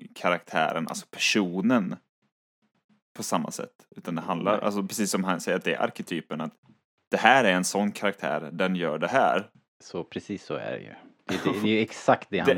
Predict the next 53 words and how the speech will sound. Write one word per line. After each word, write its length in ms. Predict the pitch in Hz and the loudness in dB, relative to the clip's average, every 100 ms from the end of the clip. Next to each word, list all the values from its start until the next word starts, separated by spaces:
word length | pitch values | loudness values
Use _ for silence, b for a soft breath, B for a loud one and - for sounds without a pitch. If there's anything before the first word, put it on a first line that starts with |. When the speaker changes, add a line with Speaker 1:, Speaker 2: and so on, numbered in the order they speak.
| 131 | 8
Speaker 1:
är 80 | 123 | 8
Speaker 2:
menar 100 | 127 | 8
Speaker 1:
ju, 100 | 123 | 6
Speaker 2:
här. 100 | 127 - B B B | 2 -4 B B B
Speaker 1:
de 180 | 113 107 | -2 0
är 120 | 110 | 4
ju 100 | 110 | 4
verktyg 800 | 117 123 110 - - 123 113 104 | 6 4 4 -2 -6 -2 0 -2
för 160 | - 82 | -4 -4
att, 140 | 78 - - - - - | -4 -10 -20 -20 -20 -8
alltså, 280 | - 90 | -8 -6
få 140 | 82 - | -10 -10
fram 180 | - 104 | -2 -2
Speaker 2:
Mm. 100 | 92 | -2
Speaker 1:
någonting. 360 | 78 - 73 | -6 -8 -8
Det 80 | 82 | -6
är 100 | 87 | -6
ju, 320 | 85 85 - - _ _ _ _ _ | -6 -8 -8 -12 _ _ _ _ _
det, 160 | - - | -14 -12
Speaker 2:
Ja. 140 | - - - 98 | -12 -16 -10 -6
Speaker 1:
alltså, 220 | 98 92 92 | -4 -4 2
här 180 | 113 | 6
har 80 | 117 | 8
ju 60 | 113 | 6
storyn 580 | - 117 107 113 123 113 | 4 2 4 4 0 0
kommit 240 | 110 85 | -2 -2
före 260 | - 90 87 | 0 -2 0
karaktärerna 600 | - 87 104 92 101 110 | -2 -4 -2 -2 -2 -4
nästan, 340 | 98 - - - _ | -6 -8 -14 -18 _
Speaker 2:
Ja. 60 | - | -12
Speaker 1:
snarare 280 | - 90 87 85 | -6 -4 -4 -8
än 60 | - - | -14 -4
Speaker 2:
Han 100 | - 135 | 0 2
ko-, 40 | |
Speaker 1:
tvärtom. 200 | 175 - | 2 2
Speaker 2:
han 120 | 147 | 4
kommer, 280 | - 185 151 - - - | 6 6 6 0 -10 -6
han 140 | 127 | 0
kommer 200 | 151 143 | 2 2
till 100 | - | 0
det. 80 | 82 | -2
Vi 80 | 104 | -2
s-, 140 | - | -6
du 120 | 107 | -8
ska 140 | 117 123 | -6 -4
höra 400 | 120 - 120 113 | -6 -4 2 2
här. 140 | 101 | 4
Vi 120 | 92 | 2
kör, 300 | 110 123 110 98 95 90 87 82 85 | 2 4 4 4 0 0 -2 -4 -4
eh, 60 | |
nästa 260 | - 104 113 | -4 -2 0
mening. 520 | 113 110 113 113 90 | 0 2 2 2 0
Han, 260 | 113 113 | 0 0